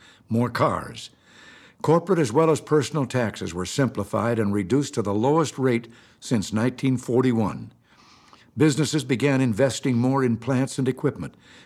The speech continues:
making their workers more competitive. And instead of throwing money into wasteful shelters and tax dodges, individuals and businesses began investing it in productive enterprises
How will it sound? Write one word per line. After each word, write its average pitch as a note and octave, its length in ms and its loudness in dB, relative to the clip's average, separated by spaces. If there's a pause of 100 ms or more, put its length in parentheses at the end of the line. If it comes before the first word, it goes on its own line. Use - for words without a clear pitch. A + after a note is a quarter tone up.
making B2+ 380 2
their C3+ 140 2
workers B2 440 0
more A#2 280 0
competitive. A#2+ 680 -4 (680)
And C#3+ 260 4
instead C#3+ 340 4
of C#3 100 2
throwing D#3 420 4
money D3 220 4
into B2+ 140 2
wasteful B2+ 460 2
shelters C3 560 -2
and C3+ 160 -4
tax C3 300 -2
dodges, G#2 500 -2 (400)
individuals C#3 760 2
and B2+ 180 0
businesses A#2 480 0
began A#2+ 400 2
investing G#2 640 0
it G2 160 -8 (420)
in A#2+ 180 2
productive B2 540 2
enterprises A2 800 0